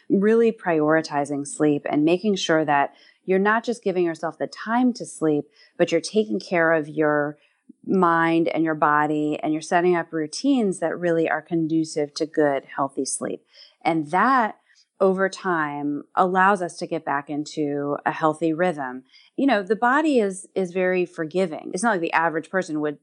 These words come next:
accrue such a sleep debt over a year of child rearing that they would do such damage that couldn't be remediated. But, you know, we need to pay attention to these things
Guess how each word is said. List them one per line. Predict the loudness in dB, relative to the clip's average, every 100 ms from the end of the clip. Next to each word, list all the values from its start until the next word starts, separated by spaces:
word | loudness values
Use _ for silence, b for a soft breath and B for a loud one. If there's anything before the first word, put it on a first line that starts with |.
| -4
accrue | -4 -4 -4 0 0
such | 0 -6
a | -6
sleep | -4 -4 -2
debt | -2 -2 0
over | -2 0
a | -2
year | 0 0 0 0 0
of | -2 -2 -2 -6 b b _
child | -2 2 2 0
rearing | -6 -6 -6 -6 -6 -6
that | -2 2 2 2 0 b b b -2
they | 2 2
would | 2
do | 0 2 2 2 0 -4 -8
such | -10 -2 0 -2 -2
damage | 0 0 -2 -4
that | -4 -4
couldn't | -2 -2 -2
be | -2 -2 -4 0
remediated. | 4 6 4 2 0 0 -2 -4 B B B 0
But, | 4 4 0 -6 _ _ _ _ _ _ _ -10
you | 0 4
know, | 4
we | 4 2
need | 2 -2
to | -2 0 0 -2
pay | -6 -6
attention | -2 -2 0 -2
to | 0
these | 2 0 -2
things | 0 2 0 -4